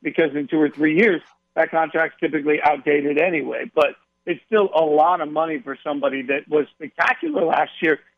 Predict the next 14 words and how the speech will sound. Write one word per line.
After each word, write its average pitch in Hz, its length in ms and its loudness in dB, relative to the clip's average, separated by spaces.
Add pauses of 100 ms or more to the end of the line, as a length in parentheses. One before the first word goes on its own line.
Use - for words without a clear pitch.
(120)
and 156 120 -2
we're 175 120 2
all 180 280 4
rooting 185 380 -4
for 165 160 0
to 147 60 0
be 147 320 -4
spectacular 151 680 -2
again. 139 400 0
But 127 200 0 (420)
man, 156 240 0
that, 139 200 -2
uh, 139 160 -2
that's, 156 220 2